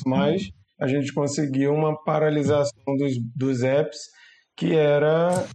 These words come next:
Speaker 1: a nível nacional. O mu-, o Brasil todo, talvez tirando aí Manaus, pelo que <laughs> vocês falaram,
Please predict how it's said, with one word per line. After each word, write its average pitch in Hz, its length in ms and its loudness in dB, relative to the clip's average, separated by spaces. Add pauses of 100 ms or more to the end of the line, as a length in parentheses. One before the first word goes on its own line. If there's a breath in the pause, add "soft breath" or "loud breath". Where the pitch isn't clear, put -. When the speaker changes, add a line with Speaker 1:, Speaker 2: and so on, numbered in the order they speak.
Speaker 1:
a 139 80 -2
nível 143 340 0
nacional. 160 720 -2 (180)
O 143 80 -6
mu-, 143 300 -2
o 147 40 -4
Brasil 143 520 2
todo, 185 460 0 (800)
talvez 143 720 0
tirando 143 400 0
aí 143 100 2
Manaus, 143 520 -2
pelo 139 220 -4
que 113 60 -6
<laughs> 95 120 -6
vocês 123 260 -6
falaram, 139 520 0